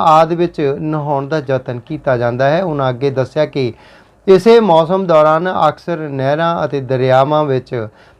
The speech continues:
ਪਾਣੀ ਕਾਫੀ ਤੇਜ਼ ਗਤੀ ਨਾਲ ਵਹਿੰਦਾ ਹੈ ਅਤੇ ਤੇਜ਼ ਵਹਾਅ ਕਾਰਨ ਜਾਨ ਅਤੇ ਮਾਲ ਦਾ ਨੁਕਸਾਨ ਹੋਣ ਦਾ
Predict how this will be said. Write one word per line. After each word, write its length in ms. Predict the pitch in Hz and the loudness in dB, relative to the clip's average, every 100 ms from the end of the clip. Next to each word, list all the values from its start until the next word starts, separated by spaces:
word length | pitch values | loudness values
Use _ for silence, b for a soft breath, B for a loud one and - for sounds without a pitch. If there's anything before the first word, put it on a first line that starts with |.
| _ | _
ਪਾਣੀ 300 | 175 175 190 196 - | 4 4 4 0 2
ਕਾਫੀ 340 | 170 165 196 | 2 4 -2
ਤੇਜ਼ 300 | 180 151 147 | -6 -6 -4
ਗਤੀ 300 | 135 135 156 | -4 -4 -4
ਨਾਲ 160 | 139 131 | -6 -6
ਵਹਿੰਦਾ 320 | 117 131 143 | -6 -4 -2
ਹੈ 120 | 165 | -4
ਅਤੇ 140 | 165 156 | -4 -8
ਤੇਜ਼ 340 | - 139 135 | -8 -6 -6
ਵਹਾਅ 420 | 143 135 127 123 120 | -4 -4 0 0 0
ਕਾਰਨ 400 | 135 131 127 107 b b b | 0 0 0 -8 b b b
ਜਾਨ 400 | 135 147 160 185 | 0 4 4 4
ਅਤੇ 180 | 190 196 | 2 0
ਮਾਲ 300 | 185 147 151 | 0 0 0
ਦਾ 160 | 143 127 | 0 -2
ਨੁਕਸਾਨ 520 | 135 139 - 139 135 | -2 -10 -8 -6 -6
ਹੋਣ 240 | 123 131 123 | -6 -6 -4
ਦਾ 220 | 120 | -4